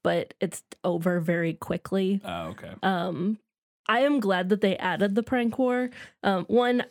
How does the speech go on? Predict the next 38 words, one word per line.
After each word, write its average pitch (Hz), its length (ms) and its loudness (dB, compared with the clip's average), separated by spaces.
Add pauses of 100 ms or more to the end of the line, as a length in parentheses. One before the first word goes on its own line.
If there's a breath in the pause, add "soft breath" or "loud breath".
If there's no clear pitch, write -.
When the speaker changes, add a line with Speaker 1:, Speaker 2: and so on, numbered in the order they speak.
(160)
Speaker 1:
again, 208 280 4
I 208 60 4
think 202 180 0
it's - 140 -6
fun. 170 360 0 (360)
And 185 440 2
also, 190 420 0
I 175 120 -2
think 202 200 2
it - 140 -2
fits - 340 -4
with 180 180 0
other 180 240 0
movies 175 540 0
in 180 220 0
this 170 240 -2
genre 160 560 -4 (160)
from 160 320 -2
this 196 200 -2
era. 208 500 -6 (100)
Speaker 2:
Yeah. 92 240 -6 (720)
Yeah, 233 160 0
no, 143 180 -2
it's 131 160 -4
definitely 127 440 -4
fun 90 240 -10
for 95 120 -12
sure. 90 260 -10
I, 104 180 -6
I 101 160 -6
enjoyed 92 340 -6
it 80 80 -12
a 80 60 -10
lot. 78 340 -12
Uh, 85 200 -12
it 127 180 -6
was, 131 120 -6
it, 135 340 -4